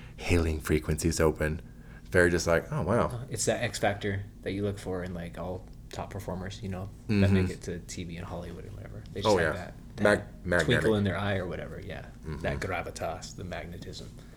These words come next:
Speaker 1: Mm-hmm.
Speaker 2: She's got it all. Classy, classy lady.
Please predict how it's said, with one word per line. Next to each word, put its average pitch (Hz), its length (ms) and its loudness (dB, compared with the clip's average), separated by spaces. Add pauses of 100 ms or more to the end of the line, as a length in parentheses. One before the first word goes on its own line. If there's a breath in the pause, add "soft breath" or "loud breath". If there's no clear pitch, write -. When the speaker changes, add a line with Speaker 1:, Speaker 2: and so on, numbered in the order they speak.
(160 loud breath)
Speaker 1:
Mm-hmm. 85 260 -2
Speaker 2:
She's 98 160 -2
got 98 180 -2
it 85 60 -6
all. 78 140 -8 (800 loud breath)
Classy, 104 360 0
classy 95 380 -4
lady. 87 340 -8